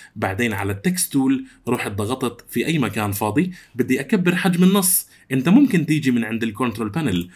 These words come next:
وتيجي من هنا وتختار حجم النص الجديد، بينما برضو بتكبس كنترول شيفت مع إشارة أكبر وبتكبر النص برضو زي ما بدك. الآن باللغة العربية بدي أكتب: "اطلب وجرب". تمام، الآن رحت مسكت الموف تول،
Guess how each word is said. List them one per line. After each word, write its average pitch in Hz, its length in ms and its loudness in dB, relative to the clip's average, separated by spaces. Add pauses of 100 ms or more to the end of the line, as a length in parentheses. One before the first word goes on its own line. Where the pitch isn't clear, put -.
(180)
وتيجي 120 300 2
من 107 140 0
هنا 120 180 0
وتختار 110 420 -4
حجم 104 260 -6
النص 107 300 -4
الجديد، 98 440 -4 (280)
بينما 117 480 0 (180)
برضو 143 440 4 (140)
بتكبس 117 600 -4
كنترول 185 500 0
شيفت - 320 -6
مع 107 180 -8
إشارة 156 380 -4
أكبر - 400 -8 (280)
وبتكبر 110 520 -2
النص 113 360 -2
برضو 101 420 -4 (160)
زي 107 180 -2
ما 90 140 -4
بدك. - 380 -18 (260)
الآن 110 320 0
باللغة 104 360 0
العربية 95 420 -4
بدي 92 240 -8
أكتب: 143 280 -4 (360)
"اطلب 104 380 -6 (360)
وجرب". - 400 -10 (340)
تمام، 113 280 -6 (340)
الآن 120 320 -2
رحت 107 340 -8
مسكت 104 300 -6
الموف 117 320 -2
تول، 156 340 0